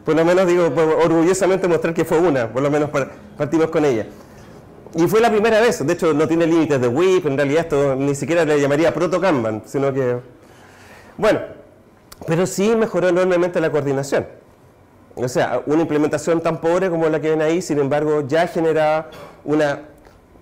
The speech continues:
gran, eh, mejora en la forma de saber qué estábamos haciendo como equipo. Y ahí descubrí otro elemento más, que es el flujo, la capacidad de poder que esto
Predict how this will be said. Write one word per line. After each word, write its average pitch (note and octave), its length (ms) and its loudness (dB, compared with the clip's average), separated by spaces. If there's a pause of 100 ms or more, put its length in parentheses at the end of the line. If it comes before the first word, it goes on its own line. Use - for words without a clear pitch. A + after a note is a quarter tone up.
(920)
gran, D3+ 320 4 (160)
eh, A#2 800 2 (840)
mejora D#3+ 600 2
en D3 80 0
la D3+ 80 -2
forma E3+ 320 0
de D#3+ 100 2
saber D#3+ 300 -2
qué F3+ 80 -6
estábamos F3 400 -2
haciendo E3 380 -2
como C3 140 -2
equipo. A2 300 -10 (1800)
Y D3+ 100 0
ahí G#3 200 4
descubrí G#3+ 440 0
otro G#3 220 0
elemento G3+ 400 -2
más, - 360 -4 (460)
que D3+ 100 -6
es D3 80 -4
el C3+ 120 -4
flujo, D3+ 400 -6 (380)
la C3 100 -8
capacidad D#3 760 -2 (300)
de C#3+ 160 -2
poder F3 340 2
que E3+ 160 -2
esto A3+ 520 -2